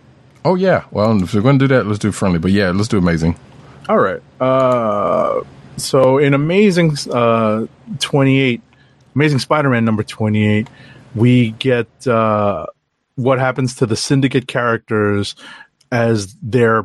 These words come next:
Speaker 2: plans to deal with Boomerang go,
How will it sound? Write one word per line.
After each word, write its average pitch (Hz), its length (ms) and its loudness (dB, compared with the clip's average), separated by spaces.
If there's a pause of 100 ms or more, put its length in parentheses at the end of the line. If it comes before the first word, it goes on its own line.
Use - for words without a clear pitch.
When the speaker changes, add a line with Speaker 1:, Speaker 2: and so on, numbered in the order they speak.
(140)
Speaker 2:
plans 135 640 -2
to 107 360 0
deal 110 460 2
with 101 500 -2
Boomerang 104 1080 0 (240)
go, 117 460 2